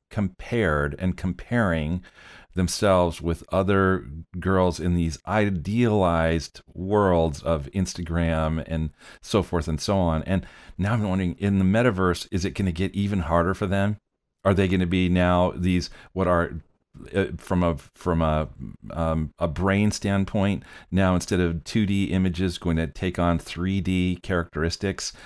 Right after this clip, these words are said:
and inter-, instead of being sort of static images are gonna be much more interactive images? What's that gonna do to those young girls? I'm, I'm concerned about that.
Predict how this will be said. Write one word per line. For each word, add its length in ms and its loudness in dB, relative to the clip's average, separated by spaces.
and 240 2
inter-, 360 2
instead 440 -2
of 140 0
being 320 0
sort 160 -2
of 180 -4
static 580 0
images 540 0
are 80 0
gonna 100 0
be 140 -2
much 260 -2
more 180 -2
interactive 640 -2
images? 560 0
What's 360 -6
that 180 -4
gonna 140 -4
do 240 -2
to 80 0
those 280 0
young 280 0
girls? 340 -2
I'm, 420 0
I'm 200 0
concerned 440 -2
about 280 0
that. 320 0